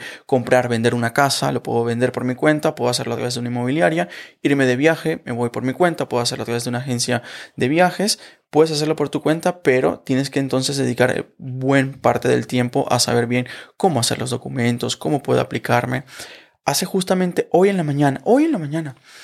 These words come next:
eh, me contacta el asistente y me dice de un chico, "Mira, lo podemos ayudar". Y yo veo el mail del chico.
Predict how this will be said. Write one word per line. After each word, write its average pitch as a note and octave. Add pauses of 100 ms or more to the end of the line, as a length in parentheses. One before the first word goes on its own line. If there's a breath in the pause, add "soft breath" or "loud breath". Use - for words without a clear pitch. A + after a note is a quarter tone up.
(560 loud breath)
eh, C3+
me C3+
contacta C#3
el D3+
asistente G#3+ (640)
y D#3
me D3+
dice C3+
de C3
un C#3
chico, F#3+
"Mira, G3+
lo F3
podemos E3
ayudar". D#3+
Y C#3
yo C3+
veo B2+
el A#2+
mail B2
del B2
chico. F#3+